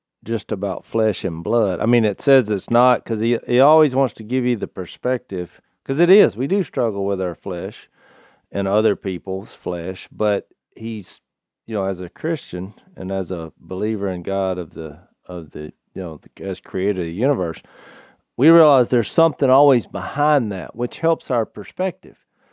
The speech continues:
It, it helps you be able to love the sinner and hate the sin, or the, but we use things like evil and where the world's like, "Oh no, it's all,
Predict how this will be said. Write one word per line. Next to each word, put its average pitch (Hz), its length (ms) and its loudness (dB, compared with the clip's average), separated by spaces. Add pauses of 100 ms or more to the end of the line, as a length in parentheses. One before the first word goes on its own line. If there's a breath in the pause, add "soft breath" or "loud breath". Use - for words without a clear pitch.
(260)
It, 110 260 -2
it 110 200 0 (180)
helps 151 400 0
you 127 80 -2
be 131 180 2
able 131 200 4
to 107 100 2
love 117 320 4
the 98 120 -4
sinner 120 420 0
and 95 140 -2
hate 110 280 -2
the 92 100 -12
sin, 104 540 -2
or 76 220 -10 (140)
the, 90 120 -18 (240)
but 104 180 -4
we 131 160 2
use 143 360 0
things 117 420 0
like 98 300 0
evil 110 640 2
and 92 220 -4 (680 soft breath)
where 113 180 -2
the 98 140 -4
world's 123 480 4
like, 101 260 0
"Oh 185 260 4
no, 170 280 0
it's 147 180 -4
all, 151 560 2